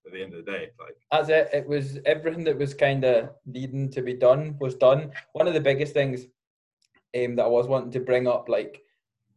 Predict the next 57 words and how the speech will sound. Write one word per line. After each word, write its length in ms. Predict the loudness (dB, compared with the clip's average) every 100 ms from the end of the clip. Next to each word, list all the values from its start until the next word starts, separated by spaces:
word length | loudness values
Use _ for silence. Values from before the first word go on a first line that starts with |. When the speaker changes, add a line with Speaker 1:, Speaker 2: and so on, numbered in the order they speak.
| _ _ _
Speaker 2:
I 100 | -10
still 260 | 2 4 4
feel 220 | 2 0
as 80 | 4
if 160 | 4 2
I'm 240 | -2 -6 -12
too 240 | -4 -2
young 420 | 0 0 0 -4
to 100 | -8
focus 540 | -12 -8 -6 -6 -8 -6
on 160 | -6
just 200 | -6 -6
bringing 340 | 0 0 0 2
one 260 | 2 2 2
body 260 | 2 2
part 300 | 2 6 8
up, 220 | 8 6 2
like, 320 | 0 0 -4
focusing 400 | -8 -8 -6 -4
more 180 | 0 2
on 120 | 2
that 220 | 2 0 -2 -14 _ _
Speaker 1:
Same. 160 | 6
Speaker 2:
rather 200 | 8 6
than 120 | 2 -4
focusing 380 | -4 -4 -4 -4
on, 140 | 0 2
like, 160 | 2
everything. 480 | 2 0 -2 -4 -8
So 380 | -2 -2 -2 -8 _ _ _ -20
Speaker 1:
Yeah. 140 | -20 -4
Speaker 2:
everything 340 | -2 -2 -4 2
did 200 | 2 4
get 200 | 2 -2
focused 320 | -6 -6 -4
on, 160 | -2 0
but 220 | 0 0 -8 _ 2
dominantly 460 | 4 4 0 0
a 100 | 4
lot 180 | 4 4
of 60 | 6
work 200 | 4 2
got 160 | -2 0
done 220 | 0 0
to 80 | -4
my 100 | -4
chest, 420 | 0 0 0 -4 -10
and 160 | -6
dominantly 340 | 0 0 0 -2
a 60 |
lot 240 | 2 2 2
of 40 |
work 200 | 2 0
got 140 | -2 -4
done 180 | -4
to, 120 | -2 -2
like, 320 | -2 -4